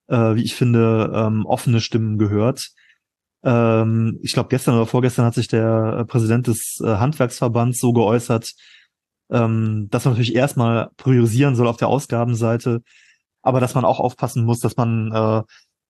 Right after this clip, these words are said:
jetzt nicht, äh, sich durch die Schuldenbremse selbst ein Bein stellt. Also das fand ich, äh, auch bemerkenswert.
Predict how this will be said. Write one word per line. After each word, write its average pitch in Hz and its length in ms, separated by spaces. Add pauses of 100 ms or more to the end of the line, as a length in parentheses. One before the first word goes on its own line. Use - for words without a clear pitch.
(140)
jetzt 123 200
nicht, - 400
äh, 117 240
sich 117 140
durch 117 140
die 117 100
Schuldenbremse 117 560
selbst 117 320
ein 110 80
Bein 98 200
stellt. 117 460
Also 110 180
das 113 160
fand 120 180
ich, - 320
äh, - 40
auch 110 220
bemerkenswert. 110 840